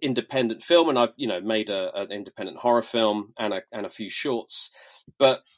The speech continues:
everything is gravitating towards television. The problem with television is that they just don't want you to have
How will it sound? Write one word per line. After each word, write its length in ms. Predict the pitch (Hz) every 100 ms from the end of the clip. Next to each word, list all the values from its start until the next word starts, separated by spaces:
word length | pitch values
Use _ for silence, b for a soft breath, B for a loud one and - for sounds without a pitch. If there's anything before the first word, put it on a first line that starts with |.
| _ -
everything 460 | 160 147 131 143
is 160 | 127 113
gravitating 720 | 139 131 127 - 113 113 107
towards 440 | - 107 107 104 -
television. 680 | 123 117 104 92 90 92
The 80 | 98
problem 240 | - 160 139
with 100 | 110
television 520 | 110 107 107 - 107
is 180 | 104 -
that 140 | 107 -
they 100 | 117
just 240 | 120 -
don't 280 | 120 120 113
want 160 | 107
you 100 | 104
to 80 | 104
have 300 | 104 104 98